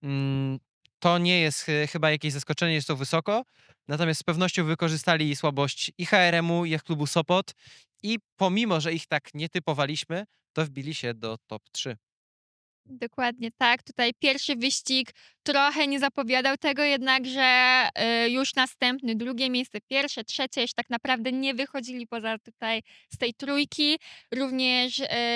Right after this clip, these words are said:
Speaker 2: wygrywali wyścig z dużą przewagą. Także gratulacje.
Speaker 1: No i teraz top dwa. E, myśleliśmy, że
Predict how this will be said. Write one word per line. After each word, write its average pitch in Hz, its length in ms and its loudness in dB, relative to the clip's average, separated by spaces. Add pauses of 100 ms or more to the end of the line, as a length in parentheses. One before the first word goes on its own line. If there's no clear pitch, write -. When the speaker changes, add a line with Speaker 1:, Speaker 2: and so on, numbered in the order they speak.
(420)
Speaker 2:
wygrywali 254 640 0
wyścig 247 600 -2
z 214 80 -6
dużą 254 280 -2
przewagą. 262 420 0 (840)
Także 247 960 2 (640)
gratulacje. 233 560 -6 (600)
Speaker 1:
No 156 160 -2
i 233 80 0
teraz 233 280 2
top 214 200 2
dwa. 185 320 4 (540)
E, 123 280 -4
myśleliśmy, 190 580 0
że 160 400 -2